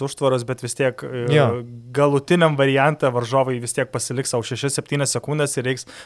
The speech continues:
Speaker 1: arba vienas prieš vieną, arba, arba du prieš du žaisti. Ir lygiai tą patį žaidė Armanis ir toj, iš esmės, lemiamoj atakoj, kaip prie...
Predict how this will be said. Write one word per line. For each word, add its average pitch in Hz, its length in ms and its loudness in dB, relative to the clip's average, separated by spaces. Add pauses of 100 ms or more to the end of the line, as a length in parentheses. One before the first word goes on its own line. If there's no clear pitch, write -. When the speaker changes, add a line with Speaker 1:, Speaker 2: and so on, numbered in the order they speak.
Speaker 1:
arba 127 240 0
vienas 139 260 2
prieš - 240 -4
vieną, 147 220 2
arba, 127 320 4 (160)
arba 123 420 2
du 123 160 -2
prieš 123 300 -2
du 147 80 0
žaisti. 165 320 0
Ir 143 80 -2
lygiai 165 240 -2
tą - 100 2
patį 165 300 0
žaidė 156 260 2
Armanis 147 460 2
ir 139 80 -4
toj, 151 240 4 (320)
iš 143 160 -4
esmės, 143 320 0
lemiamoj 135 420 6
atakoj, 131 380 2
kaip 120 160 -2
prie... 131 180 2